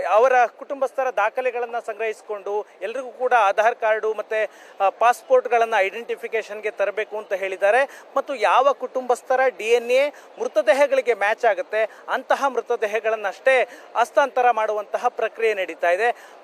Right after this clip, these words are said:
ಬಹುತೇಕ ಇನ್ನೂರ ಎಪ್ಪತ್ತು ಮೃತದೇಹಗಳು ಈ ಸರ್ಕಾರ ಅಧಿಕೃತವಾಗಿ ಹೇಳಿರುವಂತಹ ಸಂಖ್ಯೆ,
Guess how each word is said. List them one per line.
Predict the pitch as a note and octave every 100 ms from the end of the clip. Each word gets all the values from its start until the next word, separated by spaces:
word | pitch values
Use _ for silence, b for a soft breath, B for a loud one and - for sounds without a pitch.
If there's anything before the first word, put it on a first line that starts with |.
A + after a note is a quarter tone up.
| -
ಬಹುತೇಕ | D4 C#4+ E4 D4 C#4+ D4+ D#4+ B3+ - - A3+ - - - -
ಇನ್ನೂರ | A3 C#4 D#4+ D#4 D4+ B3+ - _ _ - -
ಎಪ್ಪತ್ತು | F3 B3+ - E4+ - D#4
ಮೃತದೇಹಗಳು | C4+ C4 C#4 C4+ C4+ C4 C4+ C4
ಈ | G#3+ -
ಸರ್ಕಾರ | A#3+ A#3+ C4+ C4+
ಅಧಿಕೃತವಾಗಿ | A#3+ B3 - B3 C4 B3 A#3 A3
ಹೇಳಿರುವಂತಹ | A3 A3+ A3 G#3+ F#3+ G3
ಸಂಖ್ಯೆ, | F#3+ C4 D4 D3+ E3